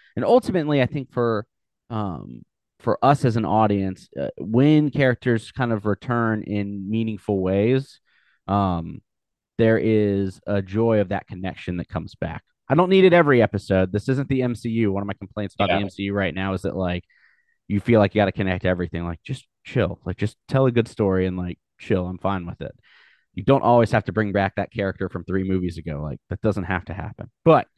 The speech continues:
Speaker 1: in, <laughs>
Speaker 2: Yeah.
Speaker 1: in this moment, I think it works. Um, and so, yeah, my gratitude goes to Toph.
Speaker 2: One, one of the things we didn't talk about with Toph that I really wanna briefly mention is at the very beginning of the episode, Korra's talking about, like,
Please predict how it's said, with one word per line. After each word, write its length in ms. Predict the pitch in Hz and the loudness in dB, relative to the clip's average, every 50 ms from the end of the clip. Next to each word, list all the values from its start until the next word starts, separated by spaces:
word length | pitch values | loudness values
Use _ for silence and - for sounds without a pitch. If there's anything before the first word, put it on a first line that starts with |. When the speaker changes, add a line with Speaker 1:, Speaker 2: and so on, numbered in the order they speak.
| _ _ _ _ _ _ - | _ _ _ _ _ _ -4
Speaker 1:
in, 160 | 120 - - | -4 -2 -4
<laughs> 760 | - - - - - - _ _ _ _ _ _ _ _ - | -4 -8 -16 -20 -20 -20 _ _ _ _ _ _ _ _ 0
Speaker 2:
Yeah. 180 | - 175 139 135 | 2 2 4 4
Speaker 1:
in 60 | 160 | 2
this 180 | 175 - - | 0 0 0
moment, 360 | 160 147 131 127 120 117 113 - _ _ _ _ _ _ - | -2 0 0 0 0 -2 -4 -6 _ _ _ _ _ _ -2
I 100 | 113 110 | 0 0
think 180 | 110 113 104 | 0 0 -2
it 120 | 101 98 80 | -4 -4 -4
works. 400 | 98 98 85 - - - - - _ _ _ _ _ | -4 -4 -4 -6 -10 -18 -20 -20 _ _ _ _ _
Um, 420 | - 110 101 92 90 85 85 82 - - _ _ - | 2 4 4 4 4 2 0 -4 -8 -14 _ _ -8
and 140 | 92 90 - | -8 -8 -2
so, 280 | - 92 90 90 87 98 | 0 2 2 2 0 0
yeah, 200 | - 92 90 85 95 | 0 -2 -2 -2 -2
my 160 | 104 104 110 | -4 -2 0
gratitude 360 | 120 127 120 117 - - 117 | 2 2 2 2 0 -2 -2
goes 160 | 123 113 107 | -2 -2 -2
to 100 | - _ | -4 _
Toph. 260 | _ - 110 95 90 - _ _ _ _ _ _ _ _ _ _ _ - | _ -4 -4 -4 -6 -8 _ _ _ _ _ _ _ _ _ _ _ -2
Speaker 2:
One, 300 | 120 143 160 170 160 131 | 0 2 2 2 2 4
one 160 | 131 151 165 | 4 4 4
of 60 | 165 | 4
the 80 | 147 127 | 4 2
things 240 | - - 110 92 | 2 0 0 0
we 80 | 95 95 | 0 0
didn't 240 | 87 - 87 90 87 | 0 0 -2 -2 -4
talk 180 | - - 85 | -4 -4 -4
about 180 | 85 90 87 80 | -2 -2 0 0
with 100 | 82 82 | -2 -2
Toph 360 | - - - 82 82 85 - - | -4 -2 0 0 0 0 -2 -2
that 100 | - - | -2 -2
I 40 | |
really 240 | 87 87 85 85 85 | -2 -2 -2 -4 -4
wanna 160 | 82 82 82 | -4 -6 -6
briefly 320 | 82 82 87 85 - - 85 | -6 -6 -8 -8 -6 -6 -6
mention 480 | 82 82 85 - - 90 87 90 90 87 - | -6 -6 -6 -4 -4 -4 -4 -6 -6 -8 -4
is 220 | - 98 90 85 - | -2 0 0 0 0
at 100 | - 104 | -2 0
the 80 | 104 110 | 0 2
very 220 | 98 151 185 220 180 | 4 4 4 4 2
beginning 420 | - 98 87 98 92 95 98 98 | 0 0 -2 -2 -2 0 0 0
of 80 | 98 98 | 0 2
the 80 | 98 | 0
episode, 600 | 95 - 117 117 - - 120 123 131 139 - - - _ _ _ _ _ _ _ - - _ _ _ _ _ - - - | 0 0 -2 -2 2 4 4 4 4 2 0 -4 -14 _ _ _ _ _ _ _ -20 -20 _ _ _ _ _ -20 -20 -8
Korra's 300 | - - - - 110 101 | -4 0 2 2 2 2
talking 400 | - - - 98 98 - 98 95 | 0 -2 -2 -2 -2 -4 -6 -6
about, 300 | 90 87 87 85 87 - | -6 -4 -4 -4 -4 -4
like, 320 | 87 85 82 80 82 - | -4 -6 -8 -8 -10 -14